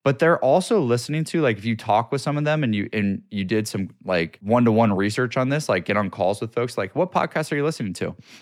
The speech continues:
You would likely find a lot of them are listening to some of those,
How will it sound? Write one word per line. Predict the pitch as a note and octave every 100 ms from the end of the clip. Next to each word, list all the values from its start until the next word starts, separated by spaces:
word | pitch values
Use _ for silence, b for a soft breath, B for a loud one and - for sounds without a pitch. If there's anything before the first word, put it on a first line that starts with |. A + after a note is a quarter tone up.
| B
You | - A#2+
would | B2
likely | G#2+ A#2 A#2+ A#2
find | - A2+ A#2
a | F2+
lot | F2+ F#2 F#2+
of | G#2
them | A2 A2+
are | F#2+
listening | F#2 F#2+ A2 G#2+
to | - G2
some | - G2 G#2
of | B2
those, | C#3+ E3 -